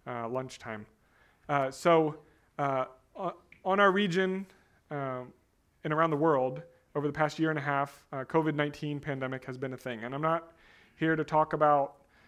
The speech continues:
masks or vaccines or whether restrictions should have been put in place or anything like that.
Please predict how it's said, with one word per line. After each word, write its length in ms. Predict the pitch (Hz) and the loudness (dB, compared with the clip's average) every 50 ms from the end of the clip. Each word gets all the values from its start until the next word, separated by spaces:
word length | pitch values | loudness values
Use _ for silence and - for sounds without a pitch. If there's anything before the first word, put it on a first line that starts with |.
| _ _ - | _ _ -6
masks 580 | 147 147 151 156 156 - - - - - - | -2 0 0 0 -2 -4 -8 -16 -18 -14 -8
or 80 | 147 139 | -6 -2
vaccines 720 | 135 139 143 143 - - 156 151 151 156 151 151 147 139 127 | 0 0 -2 -2 -6 -10 -8 -6 -6 -6 -6 -6 -8 -8 -6
or 220 | 127 123 120 120 | -6 -6 -6 -6
whether 280 | 120 131 139 139 147 143 | -4 -4 -2 -2 -2 -2
restrictions 580 | 139 139 - - 165 156 - - 160 143 135 | -2 -4 -6 -6 -8 -8 -8 -8 -10 -8 -8
should 180 | - - 170 160 | -6 -4 -4 -2
have 60 | 156 | -2
been 120 | 160 156 151 | -4 -4 -4
put 160 | - 165 156 | -4 -4 -4
in 100 | 151 147 | -4 -4
place 340 | - 160 151 151 147 - 156 | -4 -4 -4 -4 -4 -6 -8
or 40 | |
anything 280 | 151 147 147 147 151 147 | -8 -8 -8 -8 -6 -4
like 160 | 143 143 139 | -4 -4 0
that. 360 | 143 156 156 165 - - - | 2 2 2 2 2 -4 -16